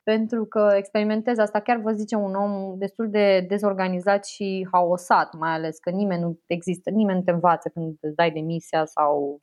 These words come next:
când devii freelancer. „Băi, fă și tu un program, că altfel o să fai varză în cap.” Nimeni nu zice asta și nici tu nu știi. Trebuie chiar să experimentezi pe propria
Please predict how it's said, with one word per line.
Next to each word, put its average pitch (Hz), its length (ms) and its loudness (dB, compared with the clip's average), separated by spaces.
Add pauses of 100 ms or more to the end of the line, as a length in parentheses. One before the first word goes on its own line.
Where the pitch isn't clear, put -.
când 160 320 -12
devii 165 240 -6
freelancer. 165 480 -4
„Băi, 185 340 4
fă 247 80 2
și 247 100 -4
tu 240 80 -4
un 202 60 -2
program, 185 400 0
că 180 120 -2
altfel 180 440 2
o 180 60 4
să 180 160 -8
fai 185 200 0
varză 175 300 0
în 151 80 -12
cap.” 185 280 2
Nimeni 233 340 0
nu 185 80 -2
zice 180 200 -6
asta 196 220 0
și 262 120 -12
nici 381 460 -4
tu 311 100 -2
nu 226 120 4
știi. - 520 -6
Trebuie 320 200 -2
chiar 302 160 4
să 294 120 -2
experimentezi 269 680 -2
pe - 140 -14
propria 175 340 -4